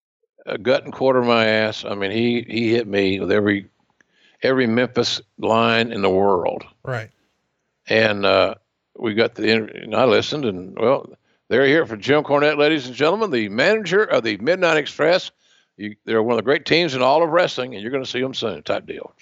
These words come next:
Speaker 1: Just a generic type bow. So then Cornette starts to walk away, and Watts says, "Hold it. We're gonna do that over." Uh, and Corny looks at him incredulously, like, "What, what's wrong?"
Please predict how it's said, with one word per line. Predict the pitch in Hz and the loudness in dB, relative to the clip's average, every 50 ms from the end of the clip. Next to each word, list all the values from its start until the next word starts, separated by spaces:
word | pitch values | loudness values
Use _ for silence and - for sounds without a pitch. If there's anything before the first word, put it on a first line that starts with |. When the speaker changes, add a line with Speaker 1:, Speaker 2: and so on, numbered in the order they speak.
| _ - | _ -12
Speaker 1:
Just | 147 139 - - | -10 -10 -10 -12
a | 92 | -14
generic | 90 95 92 92 90 90 - _ _ _ | -12 -10 -8 -8 -8 -8 -10 _ _ _
type | - - - | -16 -16 -14
bow. | - 85 98 92 - - - - _ _ _ _ _ _ _ _ _ _ _ _ _ _ | -4 0 0 2 2 0 -4 -12 _ _ _ _ _ _ _ _ _ _ _ _ _ _
So | - 170 156 | -4 -2 -2
then | 151 156 151 139 | 0 -2 -2 -2
Cornette | - 147 143 143 135 | -2 0 0 0 0
starts | - 139 135 - | 0 0 -2 -2
to | 127 | 0
walk | 123 131 131 131 - 131 | 0 0 0 0 0 0
away, | 127 131 131 131 | 0 2 2 2
and | 123 113 110 110 | 0 -2 -6 -10
Watts | - 113 113 120 123 117 117 | -8 -2 0 0 0 0 -2
says, | 117 95 92 | -6 -6 -2
"Hold | 107 151 185 180 156 | 0 0 2 2 2
it. | 143 - _ _ _ _ _ _ _ _ _ _ _ _ _ _ _ _ _ _ _ _ _ _ _ _ _ _ _ _ _ _ _ _ _ _ _ _ _ _ _ | 0 -2 _ _ _ _ _ _ _ _ _ _ _ _ _ _ _ _ _ _ _ _ _ _ _ _ _ _ _ _ _ _ _ _ _ _ _ _ _ _ _
We're | - 131 | -8 -6
gonna | 156 143 | -4 0
do | 139 151 147 | 0 0 2
that | 147 151 151 147 | 2 2 2 2
over." | 135 123 117 120 117 - _ _ _ _ _ _ _ _ _ _ _ _ _ _ _ _ _ _ _ _ _ _ _ _ _ _ _ _ _ _ _ _ _ _ _ - | 2 0 -2 -6 -10 -12 _ _ _ _ _ _ _ _ _ _ _ _ _ _ _ _ _ _ _ _ _ _ _ _ _ _ _ _ _ _ _ _ _ _ _ -12
Uh, | 110 98 95 101 104 - _ _ _ _ | -10 -8 -8 -10 -12 -16 _ _ _ _
and | - 117 110 110 107 101 - _ _ _ _ _ _ _ _ _ - | -6 -2 -2 -2 -2 -4 -10 _ _ _ _ _ _ _ _ _ -4
Corny | - 131 127 120 117 107 | 0 0 0 0 0 -4
looks | 107 - 117 113 - 127 | -4 -4 -4 -2 0 2
at | 110 110 | 2 2
him | 107 104 | 0 -2
incredulously, | 101 98 101 - - 131 139 127 - 104 104 101 - - 104 101 | -4 -8 -10 -2 0 2 2 2 0 -4 -6 -4 -2 -2 0 0
like, | 98 101 107 - | 0 0 -2 -4
"What, | - - - - - 117 120 127 135 127 | -10 -12 -10 -10 -8 -4 -2 -2 -2 0
what's | 143 143 139 120 - | 0 -2 -2 0 0
wrong?" | 131 143 175 190 135 - - | 0 0 2 0 -2 -4 -8